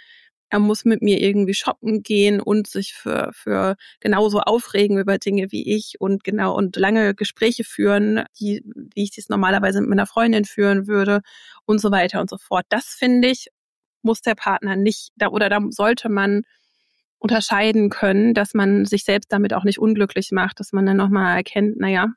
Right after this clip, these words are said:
zumindest in heterosexuellen Beziehungen sind auch manchmal einfach die, also nicht manchmal, sondern da sind einfach auch die Gehirne ein bisschen anders. Die Art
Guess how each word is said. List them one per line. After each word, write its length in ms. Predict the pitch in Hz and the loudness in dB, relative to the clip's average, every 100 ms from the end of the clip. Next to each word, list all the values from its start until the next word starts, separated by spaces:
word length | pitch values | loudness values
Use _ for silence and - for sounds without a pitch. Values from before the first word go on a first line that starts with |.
| _ | _
zumindest 400 | - 214 214 - | -2 2 2 2
in 100 | 202 | 2
heterosexuellen 840 | 202 202 208 208 202 - - 202 | 2 2 -2 0 -2 -4 -2 0
Beziehungen 380 | 202 - 214 208 | -2 -4 -2 0
sind 200 | 208 220 - - - - - | 0 -2 -6 -20 -20 -12 -4
auch 240 | 214 214 | -4 -2
manchmal 400 | 202 226 220 202 | -2 0 0 0
einfach 400 | 214 220 214 - | 0 -2 -4 -4
die, 320 | - 202 202 - | 0 0 0 -4
also 280 | - 202 - - | -6 -4 -6 -6
nicht 260 | 196 214 - | -4 -4 -2
manchmal, 360 | 214 233 202 | -2 0 0
sondern 220 | 202 196 196 | 2 2 2
da 80 | 190 | 2
sind 200 | 214 214 | 0 0
einfach 360 | 190 202 202 | 0 0 -2
auch 180 | 190 - _ _ _ - | -4 -6 _ _ _ -2
die 80 | 214 | 0
Gehirne 440 | 208 233 247 208 | 2 2 4 2
ein 200 | 165 170 | 2 0
bisschen 300 | 190 - 214 | 0 0 -2
anders. 500 | 180 175 180 277 - | -2 0 0 0 -2
Die 120 | 196 180 | -2 0
Art 220 | 202 | -2